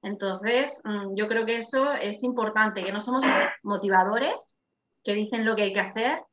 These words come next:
¿no? Porque parece que, o desde mi punto de vista, he visto mucha venta de este tipo de, "Venga, tú puedes", happy flower total, y no.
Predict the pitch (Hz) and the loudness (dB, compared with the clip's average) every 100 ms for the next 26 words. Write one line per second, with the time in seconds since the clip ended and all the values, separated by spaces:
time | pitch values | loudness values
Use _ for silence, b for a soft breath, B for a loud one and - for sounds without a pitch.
0 | _ _ _ - 190 220 349 - _ _ | _ _ _ -10 -6 -4 -6 -10 _ _
1 | 208 180 180 185 208 214 208 - 196 196 | -14 0 2 2 -4 -4 -4 -4 -6 -4
2 | 196 202 190 233 226 220 220 226 - 214 | -4 -4 -4 -2 0 2 2 -2 4 6
3 | 208 214 214 226 220 220 208 214 220 214 | 6 2 -2 -2 -4 0 0 2 0 2
4 | 202 196 202 233 247 254 214 202 190 B | 0 -2 -6 -6 0 2 2 0 -4 B
5 | B - 453 415 392 403 392 415 403 415 | B -2 2 4 6 4 6 4 6 6
6 | 440 415 381 - - 220 214 233 226 220 | 6 6 2 0 -2 -2 -2 0 2 2
7 | 208 196 190 226 359 523 - _ _ _ | 0 -4 2 4 4 2 -8 _ _ _
8 | _ - 196 180 170 170 190 208 359 | _ -8 -6 -4 -6 -4 -4 -4 -8